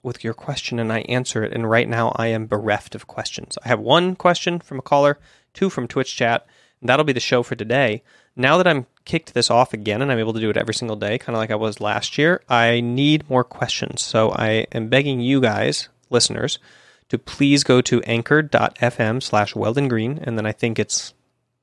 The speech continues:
slash message, or you click on the message button there, and you can call in your show. And it's on the phone. You can use the phone app. I think you can do it on the website now. Either way, it's really nice, as you'll hear from this first caller. It kinda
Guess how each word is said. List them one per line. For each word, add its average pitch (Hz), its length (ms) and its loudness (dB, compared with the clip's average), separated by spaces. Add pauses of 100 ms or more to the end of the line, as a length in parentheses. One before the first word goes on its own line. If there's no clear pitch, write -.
(140)
slash 110 460 0
message, 110 460 2
or 110 80 0
you 107 120 -4
click - 220 -2
on 110 100 -4
the 107 80 -4
message 107 440 -4
button 113 320 -2 (400)
there, 113 280 2 (480)
and 131 400 4
you 131 80 2
can 135 80 -8
call 156 160 4
in 156 60 2
your 156 80 -2
show. 151 300 2
And 110 260 -6
it's - 180 -4
on 123 140 2
the 131 80 -6
phone. 139 380 2
You 123 80 -2
can 127 80 -4
use 123 100 0
the 110 80 -6
phone 135 220 0
app. 127 240 2 (100)
I 123 60 -2
think 131 320 -4
you - 40 -20
can 131 120 -6
do 131 80 2
it - 20 2
on 123 80 -2
the 120 60 -4
website 113 400 -2
now. 113 280 -2 (360)
Either 131 280 2
way, 123 540 2
it's - 220 -10 (260)
really 131 240 2
nice, 117 220 0
as 123 100 -2
you'll 120 80 2
hear 113 220 -2
from 117 160 -8
this 107 100 -6
first - 300 0
caller. 120 400 4 (260)
It 135 80 -6
kinda 147 220 -2